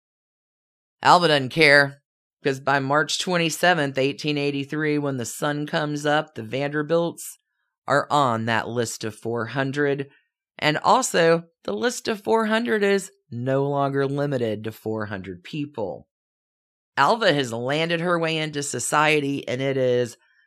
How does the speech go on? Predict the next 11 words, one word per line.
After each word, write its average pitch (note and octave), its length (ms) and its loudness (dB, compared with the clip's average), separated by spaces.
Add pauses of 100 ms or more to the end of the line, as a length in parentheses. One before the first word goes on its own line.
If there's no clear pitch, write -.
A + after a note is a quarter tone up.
(300)
goodbye G3 520 0
knickerbockers, F#3+ 1080 0 (320)
hello F3+ 800 -2
Gilded E3 580 -2
Age, D3+ 540 -2
and C#3 340 -2 (260)
everything C#3 720 -2
is A2 180 -8
about G#2+ 300 -4
to G#2 100 -10
change. A#1 520 -10